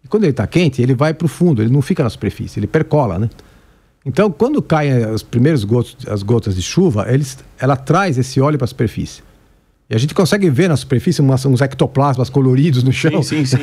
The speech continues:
Speaker 1: <laughs>
Speaker 2: É isso, né?
Speaker 1: Aquilo lá é o óleo que ainda está misturado com a água. Depois de uns quinze, vinte minutos, esse óleo sai.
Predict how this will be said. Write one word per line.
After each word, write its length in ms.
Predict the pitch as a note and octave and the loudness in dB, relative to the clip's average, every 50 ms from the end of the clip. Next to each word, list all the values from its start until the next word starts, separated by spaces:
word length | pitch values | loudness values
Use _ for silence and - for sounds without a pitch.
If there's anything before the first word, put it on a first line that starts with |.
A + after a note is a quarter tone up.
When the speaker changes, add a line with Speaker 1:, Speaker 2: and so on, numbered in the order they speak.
| F#3+ D#3+ | 2 0
Speaker 1:
<laughs> 120 | C3 F3 C#3+ | 0 -2 -2
Speaker 2:
É 80 | A#2 B2 | 0 0
isso, 300 | C3+ C#3 C3 - - G2 | 0 0 0 0 -2 -2
né? 80 | A2 | 0
Speaker 1:
Aquilo 240 | B2 A2+ - D#3 D#3 | 0 0 0 2 2
lá 120 | D#3 D#3+ F3+ | 2 2 2
é 40 | G3+ | 2
o 120 | G#3 F3+ | 2 2
óleo 260 | E3+ F3+ G3 G#3+ A3 | 2 0 0 -2 -2
que 100 | - - | -2 0
ainda 380 | G3 E3+ E3+ G3+ B3 B3 A3+ C#4 | 0 0 2 0 0 2 0 0
está 500 | G#3 - - - - F#3+ G3+ A3 A#3+ A#3 - _ _ - B2+ B2 D3 | -2 -2 -6 -4 -2 0 0 0 -2 -6 -10 _ _ -8 -4 -2 2
misturado 440 | D#3+ F#3 - - F#3+ F3+ F#3 G3 F#3 | 2 2 2 2 0 0 0 0 0
com 100 | - G#3+ | 0 0
a 80 | A#3 G3 | 0 0
água. 280 | D#3+ B2+ G#2 F2+ F2+ - _ - _ - - _ _ _ _ _ _ | -2 -2 -4 -8 -10 -14 _ -20 _ -20 -20 _ _ _ _ _ _
Depois 280 | - B2+ B2+ - B3 C4 | -4 -4 0 0 0 0
de 80 | A3+ C4+ | 2 2
uns 120 | E3 - | 0 0
quinze, 440 | - - - F#3 A#3 A3+ D3 C#3+ C3+ | -2 -2 0 2 4 4 4 4 2
vinte 220 | C3+ D#3 D3+ - | 2 0 -2 0
minutos, 460 | A#2+ A#2+ A2+ D3+ F#3+ G3 C#3+ - B2+ | 0 2 2 4 2 2 0 0 0
esse 260 | C3+ D3 C3+ - E3 D#3+ | 0 0 0 0 0 0
óleo 220 | D#3 E3+ F#3 F3 | 2 0 0 -4
sai. 280 | - - F3+ F#3 F#3 | -2 -2 -2 0 -2